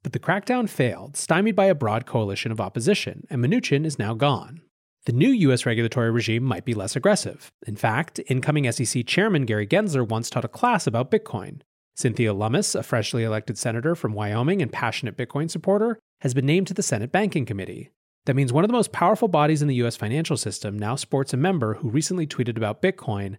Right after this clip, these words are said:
"I came for the store of value, I stayed for the censorship resistance." Lummis joins Warren Davidson and others in Congress who have vowed to defend Bitcoin.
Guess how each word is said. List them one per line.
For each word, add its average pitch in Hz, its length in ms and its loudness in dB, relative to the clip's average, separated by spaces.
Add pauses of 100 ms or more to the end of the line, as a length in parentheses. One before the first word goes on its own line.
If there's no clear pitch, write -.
(340)
"I 101 80 -6
came 170 280 2
for 196 100 -2
the 190 80 4
store 190 260 4
of 175 80 4
value, 107 480 2
I 143 80 0
stayed 113 320 -2
for 131 100 -4
the 123 80 0
censorship 101 560 -6
resistance." - 680 -4 (340)
Lummis 123 260 2
joins 117 320 -2
Warren 101 320 -2
Davidson 151 500 2
and 117 120 -4
others 101 260 -4
in 101 120 -6
Congress 185 500 2
who 135 120 2
have 110 80 0
vowed 127 340 0
to 156 80 -6
defend 98 560 -4
Bitcoin. 113 520 -4